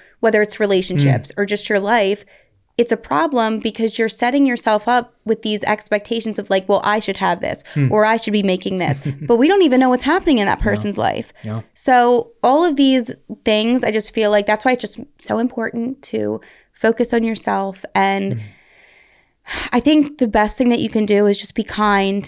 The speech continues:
Speaker 1: and help
Speaker 2: Mm.
Speaker 1: others, and then everything will just come as it should.
Speaker 2: Yeah.
Speaker 1: You know, I think it's just
Speaker 2: Absolutely.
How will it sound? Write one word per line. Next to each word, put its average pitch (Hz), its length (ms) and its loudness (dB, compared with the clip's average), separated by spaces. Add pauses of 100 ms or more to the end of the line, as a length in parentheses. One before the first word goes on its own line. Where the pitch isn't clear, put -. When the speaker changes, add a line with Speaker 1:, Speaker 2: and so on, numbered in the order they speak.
(120)
Speaker 1:
and 208 140 0
help 208 200 -2
Speaker 2:
Mm. 214 80 -2
Speaker 1:
others, 196 560 -2 (100)
and 196 800 0 (540)
then 220 160 0
everything 220 500 0
will 208 100 -6
just - 220 -8
come 202 280 -10
as 208 120 -8
it 226 120 -12
should. - 380 -10
Speaker 2:
Yeah. 120 140 -8 (380)
Speaker 1:
You 233 140 2
know, 226 160 2
I 254 80 4
think 240 180 0
it's 226 160 2
just 151 100 -6
Speaker 2:
Absolutely. 151 140 0